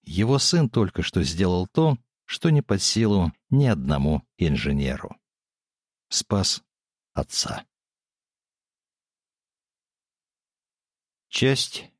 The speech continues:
первая. Тень в спектре. Глава первая.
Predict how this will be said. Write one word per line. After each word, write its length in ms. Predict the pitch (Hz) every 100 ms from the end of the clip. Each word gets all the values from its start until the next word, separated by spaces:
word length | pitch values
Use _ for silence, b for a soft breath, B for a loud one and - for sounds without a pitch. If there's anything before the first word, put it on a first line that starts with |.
| -
первая. 600 | 98 87 78 69 58 - _ _ _ _ _ -
Тень 280 | 123 123 107
в 80 |
спектре. 640 | - - 104 90 - 65 57 - _ _ _ _ _ _ _ _
Глава 380 | - 90 82 73
первая. 720 | 67 139 135 120 110 98 87